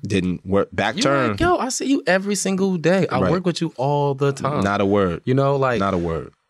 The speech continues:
Speaker 2: it's,
Speaker 1: No.
Speaker 2: it's just crazy, man.
Speaker 1: Not a
Speaker 2: It's,
Speaker 1: word.
Speaker 2: it's just, it, it goes to show, like, that people, they, they're not really interested in,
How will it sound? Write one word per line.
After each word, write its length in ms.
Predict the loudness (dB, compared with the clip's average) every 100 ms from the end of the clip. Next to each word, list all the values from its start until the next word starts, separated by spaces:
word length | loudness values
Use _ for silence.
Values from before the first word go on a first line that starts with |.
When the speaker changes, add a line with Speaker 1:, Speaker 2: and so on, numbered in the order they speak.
| -2
Speaker 2:
it's, 200 | -2 0
Speaker 1:
No. 60 | 0
Speaker 2:
it's 100 | 2
just 180 | -2 0
crazy, 280 | -2 -2 -2
man. 140 | 0
Speaker 1:
Not 160 | 0 2
a 60 | 0
Speaker 2:
It's, 120 | 0
Speaker 1:
word. 80 | -2
Speaker 2:
it's 140 | 0
just, 220 | -2 0
it, 140 | 0 0
it 80 | 2
goes 200 | 4 4
to 80 |
show, 160 | 2 2
like, 240 | 0 -2
that 220 | -2 -6 _ -20 -20 _
people, 160 | -6 -2
they, 200 | -2 -2
they're 100 | -2
not 140 | 0
really 100 | 0 -2
interested 420 | -4 -4 -2 -2
in, 420 | -2 -4 -4 -6